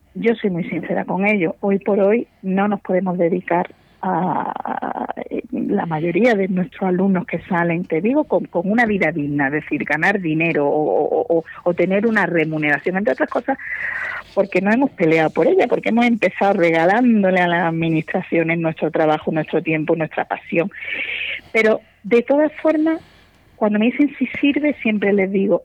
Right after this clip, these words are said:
es una opción vosotros tenéis, los nuevos alumnos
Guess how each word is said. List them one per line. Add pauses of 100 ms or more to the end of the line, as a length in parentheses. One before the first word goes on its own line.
es
una
opción (360)
vosotros
tenéis,
los
nuevos
alumnos